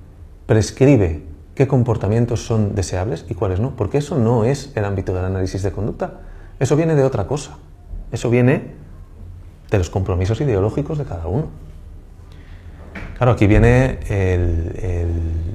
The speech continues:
lo que, la alarma social, ¿no?, que se crea, que te dicen, oyes a personas de las que, de nuevo, se supone una, una cierta solvencia intelectual, eh,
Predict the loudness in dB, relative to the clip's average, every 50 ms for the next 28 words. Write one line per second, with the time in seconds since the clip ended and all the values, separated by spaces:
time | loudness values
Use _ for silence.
0 | -10 -12 -16 -18 -18 -18 -18 -18 -18 -18 -18 -18 -18 -18 -18 -18 -18 -18 -18 -18
1 | -18 -18 -18 -18 -18 -18 -16 -16 -16 -16 -16 -18 -18 -18 -18 -16 -16 -12 -10 -10
2 | -6 -6 -6 -6 -6 -8 -8 -4 -2 0 0 2 4 6 6 6 6 4 2 2
3 | -2 -4 -6 -10 -10 -8 -8 -6 -4 -4 -4 -4 -4 -4 -6 -8 -8 -8 -8 -6
4 | -6 -6 -6 -6 -6 -8 -8 -10 -10 -12 -12 -12 -12 -14 -16 -14 -8 0 0 0
5 | 0 0 -2 -2 0 2 2 0 2 0 0 2 2 2 0 0 -4 -4 -2 0
6 | 2 4 4 2 2 -2 -4 -10 -12 -12 -8 -8 -8 -6 -2 2 2 2 2 2
7 | -2 -6 -12 -18 -20 -16 -12 -8 -8 -6 -4 -4 -4 -4 -4 -6 -4 -4 -4 0
8 | 2 4 4 4 4 2 -2 -2 -2 0 0 0 2 0 0 -2 -4 -4 -6 -4
9 | -2 -2 0 -2 -2 -2 -2 -4 -2 -2 0 0 2 0 2 0 0 0 0 0
10 | -2 -2 -2 -2 0 0 0 -2 -4 -8 -14 -18 -20 -20 -20 -20 -20 -20 -20 -20
11 | -20 -20 -20 -20 -20 -20 -20 -14 -6 -2 0 2 2 4 4 2 2 0 -2 -4